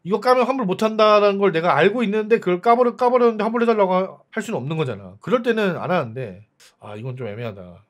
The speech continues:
내가 문제여서 환불이 안 되는 거면 나는 요청을 안 하죠. 이거는 이 번으로 하겠습니다. 근데 뭐 전자기기 같은 건 이거 딱 그 개봉 열어버리면 그다음부터 환불 불가능하다 뭐 이러고, 이런 거 적혀 있잖아.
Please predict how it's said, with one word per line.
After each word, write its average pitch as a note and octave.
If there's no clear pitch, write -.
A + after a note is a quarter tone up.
내가 B3
문제여서 F#3
환불이 G#3+
안 B2
되는 E3
거면 D#3
나는 A#2+
요청을 C#3
안 F#2+
하죠. F#2+
이거는 D3
이 C3
번으로 C#3
하겠습니다. A2
근데 A#3+
뭐 G#3+
전자기기 C4
같은 A#3
건 G3
이거 F3
딱 G3+
그 C#3+
개봉 F3+
열어버리면 D#3+
그다음부터 C#3
환불 A3+
불가능하다 D#3
뭐 A#2+
이러고, A#2+
이런 C#3+
거 C#3+
적혀 C#3+
있잖아. G2